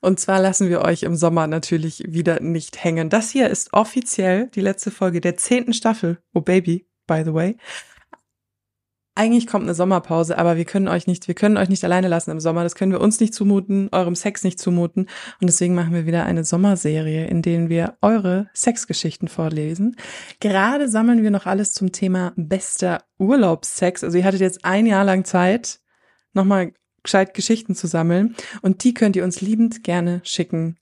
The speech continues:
an O Baby Podcast auf Instagram oder O Baby unterstrich Josi.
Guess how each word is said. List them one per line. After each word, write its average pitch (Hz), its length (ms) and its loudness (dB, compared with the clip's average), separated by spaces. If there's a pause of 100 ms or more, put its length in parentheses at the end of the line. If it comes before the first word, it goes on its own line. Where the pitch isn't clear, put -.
(120)
an 165 320 0
O 233 160 4
Baby 262 260 0
Podcast 226 460 -4
auf 170 100 -10
Instagram 170 460 -4
oder 233 340 4 (320)
O 196 120 4
Baby 196 240 4
unterstrich 180 500 -6
Josi. 180 400 4